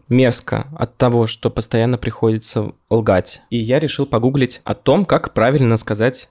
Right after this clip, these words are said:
матери о том, что я гей. И в итоге она на следующий день утром звонит и говорит: «Дима, я открыла историю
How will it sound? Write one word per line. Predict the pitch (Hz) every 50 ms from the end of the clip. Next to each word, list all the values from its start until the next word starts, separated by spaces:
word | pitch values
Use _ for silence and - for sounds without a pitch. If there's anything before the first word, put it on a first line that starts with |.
| _ -
матери | - 104 113 139 - - - 127 123 123 131 _ _
о | - -
том, | - 127 143
что | - - 123
я | 123 113
гей. | 104 98 92 - - _ _ -
И | - 135
в | 123 123
итоге | 123 - 151 185 202 196 202 196 185 -
она | - - 113 113 113 117 127 147 170 180 - _ -
на | - 120
следующий | - 139 117 110 - 113
день | 110 117 110 - -
утром | - - - 110 107
звонит | 107 110 107 104 107 117 156 - - _ -
и | 117
говорит: | 117 120 110 107 101 101 92 - - - _ -
«Дима, | - 104 117 143 175 202 196 196 185 -
я | - 117 127 123
открыла | 123 - - 139 147 156 160 160 160 160 - _ _ -
историю | - - - - - - - - 131 139 175